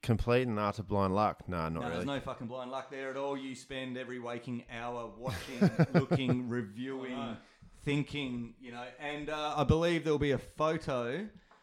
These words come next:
Speaker 2: of the snake, uh, snake. You know, m-, one thing people might not know is that Jake Paddo is quite an avid shaper. Um,
Speaker 1: Mate, shapes a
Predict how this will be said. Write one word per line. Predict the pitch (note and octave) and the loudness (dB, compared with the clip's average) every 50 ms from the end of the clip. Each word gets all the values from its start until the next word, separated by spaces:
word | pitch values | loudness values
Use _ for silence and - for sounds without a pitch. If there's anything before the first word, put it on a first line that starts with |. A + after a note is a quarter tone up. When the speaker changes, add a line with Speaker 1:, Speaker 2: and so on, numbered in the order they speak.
| _ _ _ _ - | _ _ _ _ -8
Speaker 2:
of | C3+ C#3 C#3 C#3 C3+ B2 A2+ | -2 0 2 2 2 0 -2
the | C3+ C#3 C3 | -2 -2 0
snake, | A#2+ - - - - - - C#3 C#3+ C#3+ D3+ D#3 E3 - - - - _ - | -2 -2 -4 -4 -4 -2 0 2 4 4 4 2 2 -2 -6 -14 -20 _ -4
uh, | C#3 C3 B2+ C3 B2+ | 0 2 4 4 4
snake. | B2 - - F3+ F3+ F3 - | 2 4 4 4 4 2 2
You | F3 F3 | 4 4
know, | D#3 A#2 | 6 6
m-, | A2+ C3+ C#3 G#2 G2+ E3+ F3 E3+ D#3 G#2 | 4 2 2 0 0 0 -2 -2 -2 -4
one | E3 F3+ F#3 F3+ | -2 -2 -2 -2
thing | - F3 D3 | -2 -2 -2
people | - D#3 D3+ C3 C3+ | -2 -2 -4 -4 -4
might | C3+ C#3+ C#3+ C#3 | -2 -2 -2 -2
not | D3+ C#3 C3 - - - | -4 -6 -6 -8 -8 -8
know | B2+ C3+ D#3 D#3 | -6 -4 -4 -4
is | B2+ G#2+ | -4 -6
that | G#2+ B2 - | -8 -8 -6
Jake | - D3 C#3+ - | -6 -6 -6 -6
Paddo | - C3+ B2+ B2+ B2+ B2+ | -6 -6 -4 -2 -2 -4
is | A#2 - | -4 -6
quite | - - D#3+ D#3+ C#3+ | -10 -10 -8 -6 -6
an | C3 A#2 - B2+ | -6 -6 -6 -6
avid | B2+ C3+ B2+ B2 A2 G#2+ | -8 -6 -8 -8 -10 -12
shaper. | - - - G#2+ B2+ A3 - - A2+ - - _ _ _ - | -10 -8 -6 -6 -6 -6 -8 -12 -14 -14 -18 _ _ _ -12
Um, | - A#2+ A#2+ A#2+ B2 B2 A#2+ A#2 A2 | -8 -4 -2 -2 0 2 2 2 2
Speaker 1:
Mate, | - G#2+ G#2+ G#2 F#2+ G2+ | 2 2 0 0 0 0
shapes | - - B2 B2 - - | 2 4 4 4 2 0
a | G2+ | -6